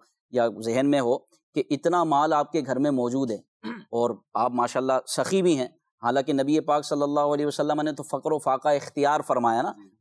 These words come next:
تو آپ کے گھرانے کی بھی یہ شان تھی، تو یہ وہ مال تھا جو آپ کے پاس وظیفے کے طور پر آیا کرتا تھا، لوگ نذرانے بھیجا کرتے تھے،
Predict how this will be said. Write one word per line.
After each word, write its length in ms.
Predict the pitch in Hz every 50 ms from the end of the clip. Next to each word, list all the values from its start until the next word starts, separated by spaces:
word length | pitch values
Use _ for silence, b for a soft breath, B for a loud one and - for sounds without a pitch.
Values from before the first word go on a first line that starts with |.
| _ -
تو 60 | 110
آپ 200 | 123 127 127 -
کے 80 | 165 151
گھرانے 300 | 135 139 131 139 160 196
کی 160 | 208 175 220
بھی 120 | 196 214 202
یہ 60 | 196
شان 300 | - - 151 151 165 165
تھی، 160 | - 151 160 160 b b b b b _ _
تو 60 | 156
یہ 260 | 156 139 139 185 208
وہ 260 | 196 165 180 202 220 214 202
مال 220 | 196 196 196 196
تھا 140 | 196 214 214
جو 140 | 202 214 202
آپ 180 | 196 190 -
کے 80 | - 202
پاس 260 | - 170 185 196 170
وظیفے 380 | 170 165 156 151 180 170 196 180
کے 100 | 170 185
طور 180 | 147 180 175
پر 120 | 160 160 165
آیا 180 | 160 156 156
کرتا 300 | 151 139 143 131 123 135
تھا، 100 | 123 127
لوگ 240 | 123 127 147 160 151
نذرانے 400 | 147 143 139 143 147 156 165 165
بھیجا 260 | 151 151 143 147 151
کرتے 320 | 139 147 143 127 143 147 139
تھے، 180 | 135 135 123